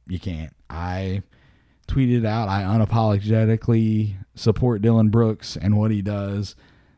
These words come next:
There are things that he has to fix in his game in order for this team to be successful. When he is good, this team is successful.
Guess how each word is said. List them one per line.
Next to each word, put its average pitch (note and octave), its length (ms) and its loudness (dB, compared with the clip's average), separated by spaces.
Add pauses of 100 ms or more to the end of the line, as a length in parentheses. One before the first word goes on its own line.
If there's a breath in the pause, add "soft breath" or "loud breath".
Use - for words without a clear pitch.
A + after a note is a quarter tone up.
There A2+ 220 2
are G#2+ 60 4
things A2 380 2
that G#2 140 4
he G#2+ 180 2
has F#2+ 340 -2
to G#2+ 120 0
fix G#2 300 -2
in G#2+ 80 6
his G2+ 180 2
game F#2 320 0
in F#2+ 60 2
order G2 240 -2
for A#2 120 -2
this A2 180 0
team A2 220 2
to G#2 80 2
be G#2+ 140 0
successful. G2+ 800 -4 (400 soft breath)
When A2 160 4
he A#2 100 8
is A#2 140 4
good, A2 260 4
this B2 160 0
team G#2+ 220 2
is G#2 100 0
successful. F#2+ 760 -2